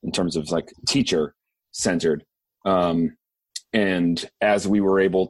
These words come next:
to identify the themes that were coming up, we were able to start slowly saying, "Hey, what's essential and what's not?" And that became easier the more people were looking at it, you know, and then it became just a lot of wordsmithing.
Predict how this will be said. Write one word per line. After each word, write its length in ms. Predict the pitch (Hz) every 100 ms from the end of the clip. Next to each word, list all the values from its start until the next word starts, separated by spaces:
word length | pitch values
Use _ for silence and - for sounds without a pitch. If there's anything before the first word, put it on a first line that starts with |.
| -
to 200 | 98 87
identify 580 | 90 82 101 92 95 87
the 100 | 85
themes 420 | - 107 101 92
that 100 | 73
were 100 | 87
coming 340 | - 85 95
up, 260 | 117 92 -
we 60 |
were 160 | 85 87
able 180 | 87 87
to 140 | 85
start 340 | - 87 82 -
slowly 560 | - 95 87 87 85
saying, 320 | 82 92 87
"Hey, 160 | 87 92
what's 240 | 80 87
essential 640 | 87 - 85 82 82 78 - _ _ _ _ -
and 160 | 85
what's 240 | 82 80 90
not?" 360 | 82 82 - _ _ _ _ -
And 580 | 95 87 80 82 82 - _ _ _ _ _ _ -
that 320 | 95 98 -
became 340 | 90 - 87 92
easier 420 | 98 82 90 85
the 80 | 82
more 240 | 85 82
people 640 | - 85 82 82 78 78 _ _ _ _ _ _ _ -
were 120 | 87
looking 360 | 85 - 85
at 180 | 82 78
it, 180 | 80 76 _ _ _ _ _
you 100 | 98
know, 140 | 95
and 160 | 90 98
then 80 | 101
it 60 |
became 340 | 90 90 92 87
just 260 | - -
a 60 | -
lot 220 | 92 85
of 180 | 85 78
wordsmithing. 640 | 87 85 76 87 76 -